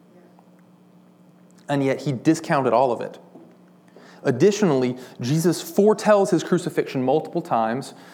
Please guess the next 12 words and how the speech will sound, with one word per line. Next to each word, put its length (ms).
Um, 340
my 180
favorite 480
of 160
this, 240
these 200
instances 520
is 140
in 100
John 280
chapter 420
eleven, 560